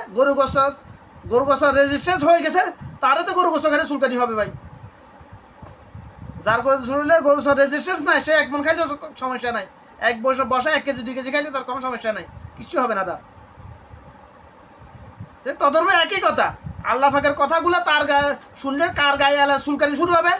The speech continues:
জ্বালা শুরু হবে, যার মধ্যে মুনাফিকি আছে, নাস্তিকি আছে,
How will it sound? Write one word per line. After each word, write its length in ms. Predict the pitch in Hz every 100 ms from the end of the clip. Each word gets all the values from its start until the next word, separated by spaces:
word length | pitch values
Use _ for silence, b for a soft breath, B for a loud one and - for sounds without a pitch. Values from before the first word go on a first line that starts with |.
| - - - -
জ্বালা 240 | 220 262
শুরু 200 | 262 339
হবে, 160 | 339 349 - - -
যার 220 | - 254 269
মধ্যে 200 | 269 320
মুনাফিকি 500 | 285 285 311 339 330
আছে, 300 | 277 349 - - -
নাস্তিকি 540 | 214 262 - 320 311
আছে, 300 | 294 277 339